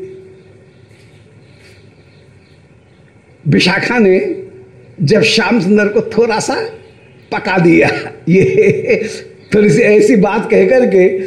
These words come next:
जब थोड़ा सा हैरान कर दिया, श्री श्याम सुंदर भीतर ही भीतर घबरा रहे हैं। बोले, "अब क्या ये विशाखा तो जैसे हमसे कहीं दूर छिटकना चाह रही है,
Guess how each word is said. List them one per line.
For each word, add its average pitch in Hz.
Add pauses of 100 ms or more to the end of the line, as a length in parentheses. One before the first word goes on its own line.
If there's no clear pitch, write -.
(180)
जब 220 (260)
थोड़ा 277
सा 240
हैरान 202
कर 190
दिया, 165 (420)
श्री 208 (180)
श्याम 190
सुंदर 202
भीतर 220
ही 220
भीतर - (100)
घबरा 175
रहे 175
हैं। 180
बोले, 190
"अब 185
क्या 214
ये 220
विशाखा 202
तो 202 (180)
जैसे 190 (1120)
हमसे 185 (240)
कहीं 180
दूर 247
छिटकना 214
चाह 208
रही 226
है, 196